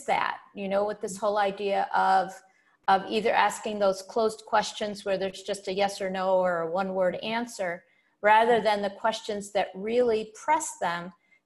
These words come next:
thinking that they might not be able to go that far with their answers. But they'll search, you're,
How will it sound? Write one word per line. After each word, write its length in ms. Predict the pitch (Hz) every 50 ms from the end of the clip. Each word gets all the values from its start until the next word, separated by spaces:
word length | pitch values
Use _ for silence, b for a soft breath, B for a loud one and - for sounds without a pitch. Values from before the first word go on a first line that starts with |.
| _
thinking 420 | - - 285 294 285 302 269 247 226
that 200 | 208 208 196 202
they 140 | - 208 214
might 260 | 214 214 214 220 220 196
not 220 | 208 208 214 214
be 180 | - 208 202 -
able 360 | - 208 208 202 196 208 202
to 420 | 208 - - - 202 202 196 190 180 190 - - _ _ _ - 185
go 560 | 185 233 240 233 233 226 220 214 214 214 - - - _ _ _
that 260 | 175 202 190 - - - - -
far 380 | 196 180 175 165 160 170 175
with 220 | 170 185 185 - -
their 200 | 208 180 180 - -
answers. 720 | 208 220 240 254 - - - - - - - - - - b b b b b b b b -
But 300 | 214 208 202 196 196 - - -
they'll 280 | 233 233 262 294 349 330
search, 680 | - - - 254 254 349 440 - - - - - - -
you're, 280 | 214 214 214 214 214